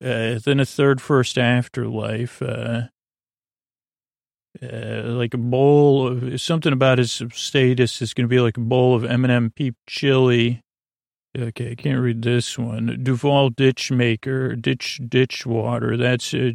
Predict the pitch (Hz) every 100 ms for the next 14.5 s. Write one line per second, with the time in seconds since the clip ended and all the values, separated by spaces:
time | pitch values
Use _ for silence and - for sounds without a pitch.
0 | 123 123 110 113 120 123 127 135 117 113
1 | 117 123 123 113 110 - 131 127 120 -
2 | _ _ _ _ _ _ _ _ _ _
3 | _ _ _ _ - 190 - 160 156 123
4 | 123 - 131 135 160 - - 117 113 -
5 | 165 - 135 123 147 143 160 151 - 160
6 | 160 165 - - 143 120 117 120 117 -
7 | _ _ _ _ _ - 127 123 - 113
8 | 120 123 123 113 - 120 113 113 117 123
9 | - _ _ - 131 175 180 - 139 131
10 | 123 - 151 123 127 127 127 131 - 151
11 | 135 110 123 127 131 127 110 - 120 120
12 | 131 120 117 120 117 - 123 120 110 123
13 | 123 123 123 - - 117 117 - 127 120
14 | - - 139 117 123